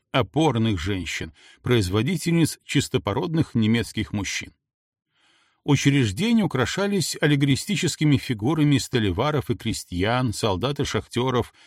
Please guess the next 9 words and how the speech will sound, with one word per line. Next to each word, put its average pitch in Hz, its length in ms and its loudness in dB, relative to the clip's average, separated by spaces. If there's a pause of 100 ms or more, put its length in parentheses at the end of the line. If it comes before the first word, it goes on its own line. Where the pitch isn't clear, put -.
(120)
группами 139 680 2
«Война 120 460 0
и 98 60 0
братство», 113 640 -2 (200)
«Клятва 107 480 0
воинов», 117 540 0 (220)
«Призыв 110 520 0
к 117 120 -4
борьбе». 85 420 -2